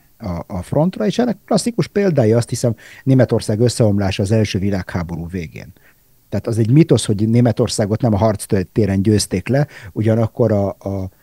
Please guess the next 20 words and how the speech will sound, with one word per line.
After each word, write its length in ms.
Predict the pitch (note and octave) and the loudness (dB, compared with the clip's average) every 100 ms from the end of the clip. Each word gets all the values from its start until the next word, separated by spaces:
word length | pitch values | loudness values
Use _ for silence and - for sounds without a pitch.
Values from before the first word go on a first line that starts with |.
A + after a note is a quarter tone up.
| _ _ | _ _
a 80 | |
hátország 600 | F#2 A#2 B2 A#2 F#2+ - | -6 -4 -2 -2 -4 -4
megingásának 760 | G#2+ F#2+ F#2+ F2 F2 - E2+ - | -4 -2 -4 -4 -8 -8 -8 -10
is 100 | - | -8
egy 100 | F2+ | -8
igen 240 | F2+ E2 | -6 -8
komoly, 380 | E2 E2+ D#2+ D#2+ - | -10 -10 -10 -14 -12
komoly 260 | A2 D#2 | -10 -10
szerepe 420 | F2 E2+ D#2+ - | -10 -10 -10 -12
volt 320 | D#2 D#2+ E2 - | -14 -12 -12 -12
a, 280 | D#2+ - - | -12 -14 -10
már 180 | F#2+ F#2 | -8 -8
az 120 | F2 | -8
első 260 | F2+ - | -10 -10
világháborún 720 | D#2+ C#2+ E2+ - E2 D#2+ E2 | -12 -12 -14 -12 -12 -12 -12
is, 160 | E2 - E2+ F2 F#2+ G#2 G2 G#2+ - G#2 | -12 -14 -14 -14 -14 -14 -12 -12 -10 -6
háborúban 440 | G#2+ F#2 F2 F#2+ | -6 -6 -6 -6
is 120 | F2+ | -6
Németország 540 | G2+ F2+ E2+ D#2 F2 E2 | -6 -8 -8 -12 -14 -12
bukásában. 720 | F2 - - - D#2+ D2+ | -14 -14 -16 -14 -14 -16